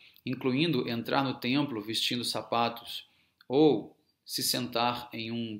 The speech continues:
palanquim e ser carregado, né, é, no palanquim da deidade, por exemplo. E existem dez tipos de nama aparada, que inclui blasfemar os santos, desrespeitar o guru, né?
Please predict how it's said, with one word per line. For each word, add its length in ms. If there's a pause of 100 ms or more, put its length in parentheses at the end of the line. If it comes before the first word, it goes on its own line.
(100)
palanquim 600 (260)
e 60
ser 240
carregado, 640 (840)
né, 320 (1160)
é, 120
no 80
palanquim 420
da 120
deidade, 480
por 180
exemplo. 360 (1000)
E 60
existem 640
dez 440
tipos 360
de 100
nama 400
aparada, 720 (180)
que 100
inclui 580 (340)
blasfemar 680
os 180
santos, 640 (300)
desrespeitar 720
o 100
guru, 480 (640)
né? 120